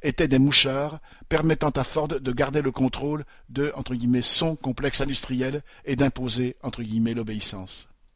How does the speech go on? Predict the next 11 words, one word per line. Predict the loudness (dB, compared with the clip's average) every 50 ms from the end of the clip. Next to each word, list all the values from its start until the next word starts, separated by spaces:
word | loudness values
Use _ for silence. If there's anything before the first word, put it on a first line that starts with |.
| _ _ _ _ -20 -20 _ _ _ -20 -20 -20 -20 -20 -20 _ _ _ -8
Il | -4 2 6
y | 6
avait | 8 8 8 4
peut-être | 4 2 0 2 4 2 2 2 0
de | -2 4
l'obéissance | 4 4 6 6 4 4 4 4 4 2 2 0 -2 -4 -4
en | -6 -6
surface, | -4 -4 -6 -6 -2 -2 0 0 0 -2 -4 -6 -8 -14 -20 _ _ -2
mais | 2 2 4 4 2 0 0
en | -2 0
dessous, | 0 0 -2 -2 -4 -6 -6 -10